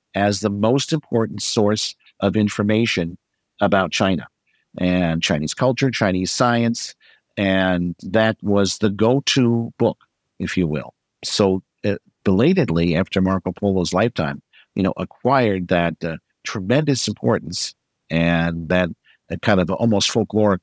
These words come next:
quality about, you know, Marco Polo and the, you know, swimming pool and all that sort of stuff. I think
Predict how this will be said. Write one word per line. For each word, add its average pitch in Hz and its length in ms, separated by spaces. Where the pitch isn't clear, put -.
quality 78 440
about, 76 300
you 92 80
know, 71 140
Marco 87 300
Polo 78 460
and 78 220
the, 73 160
you 107 100
know, 78 180
swimming 104 320
pool 85 420
and 73 160
all 87 160
that - 180
sort 80 240
of 71 80
stuff. - 260
I 107 60
think 135 180